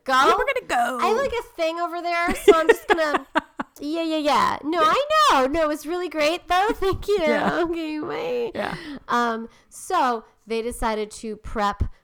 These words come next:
Speaker 1: revenge on the Nazis.
Speaker 2: Oh.
Speaker 1: Long after the war ended. By long, I mean, like, a year after the war ended. So they're planning on moving, right?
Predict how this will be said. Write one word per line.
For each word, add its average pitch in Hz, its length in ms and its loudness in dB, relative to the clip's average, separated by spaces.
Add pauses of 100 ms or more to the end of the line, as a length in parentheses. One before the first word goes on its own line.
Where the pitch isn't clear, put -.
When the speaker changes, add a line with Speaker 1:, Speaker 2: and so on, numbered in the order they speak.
(140)
Speaker 1:
revenge 214 600 -6
on 196 280 -6
the 202 100 -10
Nazis. - 720 -12 (680)
Speaker 2:
Oh. 226 480 8
Speaker 1:
Long 247 600 0 (100)
after 214 300 -6
the 196 80 -8
war 185 140 -4
ended. 175 240 -10
By 226 140 -4
long, 285 420 2
I - 20 -6
mean, 240 140 -6
like, 202 140 -6
a 185 40 -16
year 185 360 -10
after 170 240 -10
the 180 100 -10
war 165 160 -8
ended. 151 320 -12 (460)
So - 180 -6
they're 247 140 -2
planning 311 440 -4
on 233 240 -8
moving, 208 560 -6
right? 170 360 -8